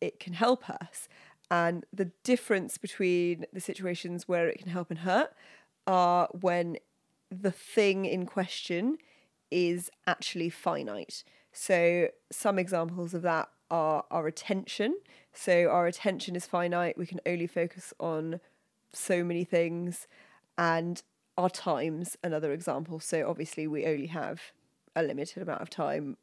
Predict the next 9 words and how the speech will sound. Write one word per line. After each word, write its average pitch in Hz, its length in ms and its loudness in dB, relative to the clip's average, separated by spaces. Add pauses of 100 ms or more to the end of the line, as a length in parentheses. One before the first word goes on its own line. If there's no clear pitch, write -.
(580)
We 170 100 0
probably 160 420 -4
do 160 300 -2
need - 200 -10
to - 60 -16
be 147 120 -6
quite - 260 -4
mindful 151 640 -4 (520)
of 160 400 -2